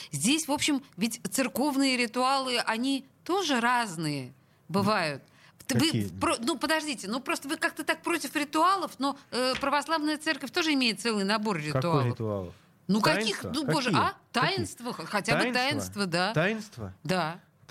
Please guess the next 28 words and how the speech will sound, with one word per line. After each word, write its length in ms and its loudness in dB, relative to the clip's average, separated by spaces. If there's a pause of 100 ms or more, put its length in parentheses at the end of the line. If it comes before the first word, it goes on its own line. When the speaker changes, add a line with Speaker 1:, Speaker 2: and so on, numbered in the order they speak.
Speaker 2:
Установленные, 960 2
э, 380 0
церковью? 540 -2
Speaker 1:
Да, 300 2
Speaker 2:
Да, 120 0
таинства, 500 0
Speaker 1:
да. 80 0
Speaker 2:
да. 420 -2
И 20 -8
в 80 -14
чем 160 0
проблема? 480 -6 (100)
Speaker 1:
Да 140 0
нет, 180 0
проблемы 320 0
никакой 380 0
нет. 240 0
Ну, 100 -2
просто, 560 0
э, 240 0
вообще 300 0
вот 160 -2
это 140 -4
вот 160 0
Speaker 2:
Ну, 60 -4
как 200 0
можно 180 0
сравнивать? 560 -4